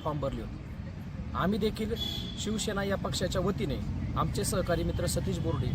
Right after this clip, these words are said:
आणि वहिनी रेश्माताई बोर्डे यांचा फॉर्म भरला होता. त्याचबरोबर अनेक सहकाऱ्यांचे फॉर्म आम्ही भरले होते. सगळेच्या सगळे फॉर्म हे आम्ही अधिकृत शिवसेना या पक्षाच्या वतीने भ-, भरले होते आणि शिवसेनेच्या वतीने आम्हाला एबी फॉर्म देण्यात आले होते. एबी फॉर्म हा जो प्रकार आहे,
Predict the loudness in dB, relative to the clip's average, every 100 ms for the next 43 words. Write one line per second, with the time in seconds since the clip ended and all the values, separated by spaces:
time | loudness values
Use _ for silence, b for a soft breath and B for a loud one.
0 | 2 0 0 0 2 2 2 2 2 2
1 | 2 0 0 0 0 0 0 0 0 0
2 | -2 0 0 -2 -2 -2 -2 -4 -2 2
3 | 2 2 2 2 4 6 6 4 2 2
4 | 2 2 0 0 0 2 0 -2 -2 -4
5 | -4 -8 -8 -8 -8 -6 -2 6 6 6
6 | 2 0 2 4 4 4 2 2 2 2
7 | 2 0 -2 -2 0 0 0 0 0 -2
8 | -2 -2 -2 0 -2 -2 -4 -4 -4 -2
9 | -2 -4 -6 -6 -6 -6 -6 -6 -4 -2
10 | 0 2 4 4 6 4 4 2 2 4
11 | 4 4 2 -4 -8 -6 -4 4 6 6
12 | 4 4 4 4 2 0 -2 -4 -8 -8
13 | -8 -6 -6 0 2 2 4 4 6 4
14 | 4 2 2 4 2 0